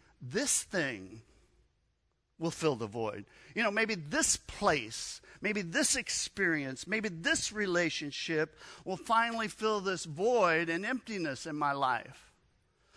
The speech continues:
So there are a lot of people that live this way. But there's another way to live. It's a second approach, and I'll, I'll warn you, this is a very different perspective.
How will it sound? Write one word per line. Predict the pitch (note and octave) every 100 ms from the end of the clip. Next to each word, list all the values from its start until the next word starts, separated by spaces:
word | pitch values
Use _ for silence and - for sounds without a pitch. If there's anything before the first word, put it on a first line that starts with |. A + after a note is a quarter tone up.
| - -
So | B3 A3+ A3+
there | G3+ A#3+
are |
a | A#3
lot | G#3
of | C4+
people | - C#4+ F4
that | B3+ B3+
live | A#3+ F4 D4+
this | D#3 -
way. | B2 G2 - - _ _ _ _ _ _ _ _ _ _ _ _ _ _ _ _ _ _ _ -
But | G3+
there's | B3+ B3+
another | B3 B3+ D4+
way | C4+ F#3
to | D#3
live. | D#3 C4+ D#3+ F2+ G2+ - - _ _ _ _ _ _ _ _ _ _
It's | F#3+ G3+ -
a | F#3
second | - C4 - G#3
approach, | D3 - C#3+ E3+
and | G3+
I'll, | G#3+ A3+
I'll | G#3+ A3+
warn | A3+ D4+ D4
you, | G#3+ C#3 A#2 B2+ E3+ _ _ _ _ _ -
this | A#3+ A#3+
is | F3
a | E3
very | C3+ G#3 B3 B3+
different | E3+ F3 C#3 -
perspective. | C#3 - C#3+ A#2+ - A2 D3